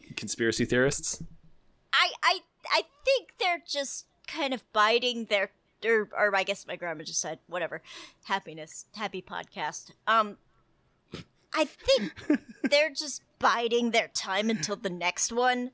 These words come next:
Speaker 2: Like, they're
Speaker 1: That's fair.
Speaker 3: Till the
Speaker 2: constantly
Speaker 3: next
Speaker 2: talking
Speaker 3: Time
Speaker 2: about
Speaker 3: Hitler?
Speaker 2: Hitler. They're constantly on their guard. Like, they're just,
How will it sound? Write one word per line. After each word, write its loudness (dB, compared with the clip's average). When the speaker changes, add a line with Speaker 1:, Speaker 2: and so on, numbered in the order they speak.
Speaker 2:
Like, 4
they're 2
Speaker 1:
That's 4
fair. 8
Speaker 3:
Till 10
the 6
Speaker 2:
constantly 8
Speaker 3:
next 0
Speaker 2:
talking 2
Speaker 3:
Time 6
Speaker 2:
about -
Speaker 3:
Hitler? 4
Speaker 2:
Hitler. 4
They're 4
constantly 2
on 4
their 4
guard. 6
Like, 2
they're 4
just, 0